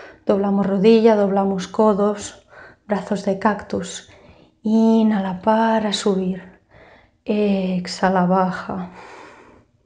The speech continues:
Inhala, sube una vez más. Y exhala, baja de nuevo.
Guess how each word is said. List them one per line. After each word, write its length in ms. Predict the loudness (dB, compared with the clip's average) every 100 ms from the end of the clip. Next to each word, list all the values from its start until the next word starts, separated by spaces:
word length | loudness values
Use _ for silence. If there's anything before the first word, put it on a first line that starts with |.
| _ -20 -20 -20 -20 -20 _ _
Inhala, 720 | -2 0 2 2 0 -2 -4
sube 680 | -4 0 4 4 4 0 2
una 300 | 4 4 4
vez 200 | 0 -2
más. 580 | 0 0 -2 -6 -12 -20 -20 -20 -20 _ _
Y 200 | 0 4
exhala, 760 | 6 6 4 -2 -2 -2 -2 -2
baja 720 | 2 4 6 6 6 2 2
de 160 | 4 2
nuevo. 440 | 0 -2 -6